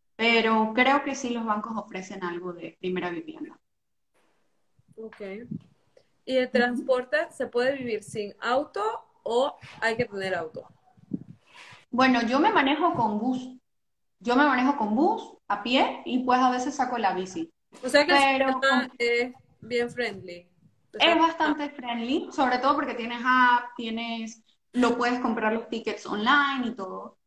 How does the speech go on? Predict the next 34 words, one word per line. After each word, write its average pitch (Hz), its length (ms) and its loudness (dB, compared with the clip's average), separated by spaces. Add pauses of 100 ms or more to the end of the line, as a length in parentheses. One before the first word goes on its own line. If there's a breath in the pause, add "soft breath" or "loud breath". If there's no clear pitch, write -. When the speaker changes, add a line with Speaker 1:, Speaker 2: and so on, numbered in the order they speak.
(140)
Speaker 1:
No 240 200 -2
tienes 247 260 2
ni 240 120 4
siquiera 208 380 -4
que 175 80 -10
pasar 190 300 -8
la 196 120 -6
tarjeta 247 540 -2
ni 185 120 -6
nada. - 360 -10 (420)
Em, 240 560 2
y 254 140 4
todo 254 180 6
está 226 320 4
automatizado. 185 960 -4
Speaker 2:
Ujú. 226 380 -12
Speaker 1:
Pero 262 1000 2 (240)
también 240 400 2
si 262 140 -4
vives 240 280 -6
a 285 80 2
las 226 160 -2
afueras 247 360 -4
de 262 80 -4
la 214 140 -4
ciudad 269 480 0 (280)
y 226 240 -6
te, 190 800 -6 (360)
y 233 260 -2
te 214 120 0
parece 196 420 0
mejor 240 480 -2
viajar 180 320 -4
en, 202 260 -6